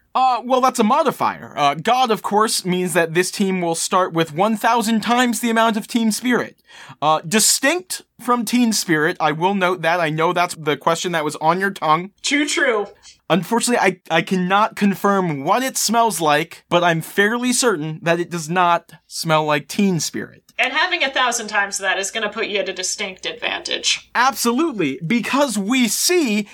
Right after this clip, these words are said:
Speaker 1: in this game, uh, never before seen in the game of Blaseball, health bars.
Speaker 2: Oh, no.
Speaker 1: Or rather,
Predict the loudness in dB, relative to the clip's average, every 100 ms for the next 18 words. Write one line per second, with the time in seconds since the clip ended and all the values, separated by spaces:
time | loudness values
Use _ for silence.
0 | -8 -2 0 2 2 0 0 0 0 0
1 | -2 -6 -20 -6 0 2 2 2 2 2
2 | 0 -2 0 2 2 2 2 2 0 0
3 | 0 0 -2 2 2 0 -2 0 0 0
4 | 0 0 0 -4 -16 -20 -20 _ -2 0
5 | 0 -4 -2 2 2 2 0 -4 -2 -2
6 | -6 _ -2 0 0 -2 -2 -2 -4 -10
7 | _ -2 2 4 2 2 2 2 2 -2